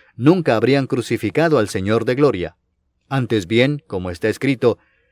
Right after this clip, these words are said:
"Cosas que ojo no vio, ni oído oyó, ni han subido en corazón de hombre, son las que Dios ha preparado para los que le aman."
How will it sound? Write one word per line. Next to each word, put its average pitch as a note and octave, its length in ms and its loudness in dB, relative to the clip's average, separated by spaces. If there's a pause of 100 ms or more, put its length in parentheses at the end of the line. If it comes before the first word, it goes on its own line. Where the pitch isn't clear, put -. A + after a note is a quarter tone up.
(200)
"Cosas C#3+ 460 0
que G2 140 -2
ojo A2 280 2
no G2+ 160 -2
vio, A2+ 360 4 (260)
ni B2+ 180 0
oído B2+ 380 6
oyó, A2 420 4 (300)
ni B2+ 180 2
han D#3+ 140 4
subido C3+ 400 2
en A#2 80 -2
corazón A2 520 0
de F2+ 120 -2
hombre, C3+ 380 0 (280)
son D#3 260 2
las C3+ 200 -2
que G#2 140 2
Dios B2+ 300 2
ha G2+ 100 -4
preparado A2 600 0
para A#2 200 0
los A2+ 180 0
que A#2+ 100 -2
le B2 120 2
aman." E2+ 360 -6